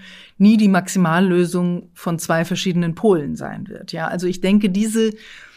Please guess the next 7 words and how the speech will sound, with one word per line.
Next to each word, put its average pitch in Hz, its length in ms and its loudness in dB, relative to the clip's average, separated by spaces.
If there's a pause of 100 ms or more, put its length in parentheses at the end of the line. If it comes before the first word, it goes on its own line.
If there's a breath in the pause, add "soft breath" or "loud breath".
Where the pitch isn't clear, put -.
(480 loud breath)
Idee, 196 460 4
dass 208 180 0
die - 120 -6
Europäische 190 680 -4
Union 185 500 0
schon 220 440 -2
ein 185 520 2